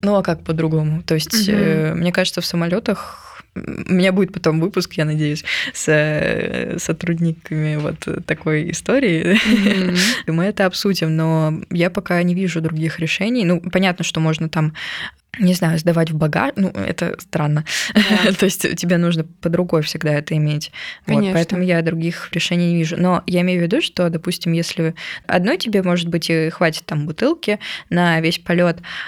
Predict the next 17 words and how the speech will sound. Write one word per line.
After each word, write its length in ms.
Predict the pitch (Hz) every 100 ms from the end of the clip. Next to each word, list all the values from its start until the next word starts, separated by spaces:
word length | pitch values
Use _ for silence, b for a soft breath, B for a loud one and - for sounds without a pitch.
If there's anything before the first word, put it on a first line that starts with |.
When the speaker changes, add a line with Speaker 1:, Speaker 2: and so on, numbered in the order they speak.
| B
Speaker 1:
в 40 | -
полете 340 | 170 190 190
желательно 580 | 170 165 165 160 156 -
там 240 | - 151
чаще 340 | - 160 151 156
пить, 220 | 226 -
Speaker 2:
Конечно. 440 | 220 202 156 156
Speaker 1:
насколько 340 | 196 180 185 165
я 120 | 160
знаю, 240 | 165 156
потому 240 | - 202 190
Speaker 2:
Да. 80 | 185
Speaker 1:
что 80 | 156
обезвоживание 600 | 160 165 233 294 220 190
и 40 |
так 160 | - 175
далее. 320 | 175 170